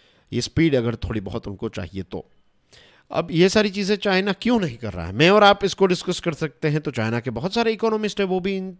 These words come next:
चीज़ों को जानते हैं। The reason is कि चाइना की जो सरकार है उनकी आइडियोलॉजी थोड़ी अलग रहती है। चाइना की लीडरशिप ये मानती है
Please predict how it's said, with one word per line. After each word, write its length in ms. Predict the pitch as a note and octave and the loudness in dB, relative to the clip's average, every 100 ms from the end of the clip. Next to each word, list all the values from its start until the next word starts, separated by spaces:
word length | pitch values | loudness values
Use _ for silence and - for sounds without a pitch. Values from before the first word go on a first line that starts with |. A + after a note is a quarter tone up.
| _ | _
चीज़ों 200 | - E3 | -6 -4
को 120 | E3+ E3 | -4 -2
जानते 260 | C#3+ C#3 | -2 -4
हैं। 80 | D#3 | -6
The 120 | D#3 | -4
reason 280 | D3+ F3+ G#3+ | -4 -2 -2
is 160 | G3+ G3 _ _ _ _ _ - | -2 -6 _ _ _ _ _ -10
कि 80 | G3+ | 0
चाइना 340 | A3 A3 B3+ | 6 8 6
की 120 | B3+ | 2
जो 120 | A#3+ | 0
सरकार 420 | A#3+ G#3+ F#3 A3 A3 | 0 0 2 4 4
है 80 | |
उनकी 200 | A3 G3+ | 2 0
आइडियोलॉजी 540 | G#3 G3 G3+ G#3+ G#3 A3 | 2 4 6 6 6 2
थोड़ी 320 | G3 G#3+ A3 | 0 2 2
अलग 240 | G#3+ G#3+ | 4 2
रहती 320 | D#3+ A#2 - F2+ | 2 -2 -4 -10
है। 120 | F#2 | -6
चाइना 260 | C3+ D#3 | -2 0
की 100 | E3+ | 0
लीडरशिप 500 | F3 F#3 F#3 E3+ F#3+ | 0 2 0 -2 0
ये 140 | F#3 F3+ | 4 4
मानती 340 | D#3 C#3 C#3 | 4 0 -2
है 180 | C#3 E3+ | -4 -6